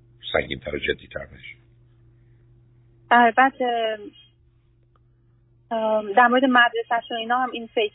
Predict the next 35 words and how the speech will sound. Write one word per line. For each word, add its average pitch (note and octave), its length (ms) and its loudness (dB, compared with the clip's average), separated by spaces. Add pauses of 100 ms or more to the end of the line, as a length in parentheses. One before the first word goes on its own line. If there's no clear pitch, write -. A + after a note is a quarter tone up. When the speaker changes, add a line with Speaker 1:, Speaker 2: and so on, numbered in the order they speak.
Speaker 2:
تو A3 60 -10
فیس G#3+ 280 -4
که A3+ 80 -8
مدرسه G3+ 480 -2
میره، G#3 500 0
چیزایی C4+ 240 4
هست، C4 200 2
نکاتی C4 340 -2
هست C4+ 160 -2
که C#4 80 -8
من C#3+ 80 4
باید D#3+ 120 4
Speaker 1:
نمی‌دونم. C#3 240 2
Speaker 2:
رعایت G#2 260 -4
Speaker 1:
آره، C3 400 2
فقط، A2+ 240 -6 (460)
فقط A#2+ 200 0
یه B2+ 80 -8
جایی C3 240 0
بفرستش C3 560 -12
که A2 80 -4
راحت E2+ 360 -4
ترینه. C#2+ 280 -16 (360)
اگر G2+ 180 0
خودش G#2+ 320 -4
در F#2+ 180 0
مجموع F2+ 540 -6
خوشحال‌تره، G2 560 -2
بره G2 140 -6
اونجا، E2+ 260 -8
بفرستید E2+ 320 -14
اونجا. D2+ 200 -18
اگر F2 180 -4
خوشحال E2+ 400 -6
نیست، D#2 220 -20